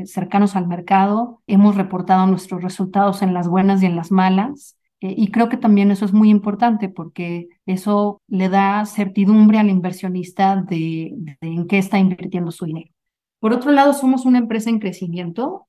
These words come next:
Ya platicábamos hace rato del tema de las adquisiciones. Y no solo a través de las adquisiciones, también tenemos tasas de crecimiento orgánico muy importantes y en los últimos diez años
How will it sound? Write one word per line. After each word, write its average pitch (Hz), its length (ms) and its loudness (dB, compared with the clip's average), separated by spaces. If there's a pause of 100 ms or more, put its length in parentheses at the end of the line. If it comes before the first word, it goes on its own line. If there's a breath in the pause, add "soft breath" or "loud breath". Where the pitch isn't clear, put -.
(140)
Ya 180 480 -6
platicábamos 190 600 2
hace 190 220 -2
rato 185 300 -2
del 165 160 -2
tema 180 240 2
de 175 80 -2
las 175 160 -4
adquisiciones. 185 960 -2 (160)
Y 208 140 10
no 254 200 10
solo 269 240 4
a 262 60 2
través 208 260 2
de 202 60 2
las 190 240 -2
adquisiciones, 208 680 -2
también 185 260 -2
tenemos 196 480 2 (140)
tasas 196 320 0
de 185 100 -2
crecimiento 180 540 -4
orgánico 185 460 -2
muy 175 180 0
importantes 196 760 2
y 208 40 -2
en 175 120 -2
los 175 160 -8
últimos 196 540 2
diez 196 300 2
años 220 580 2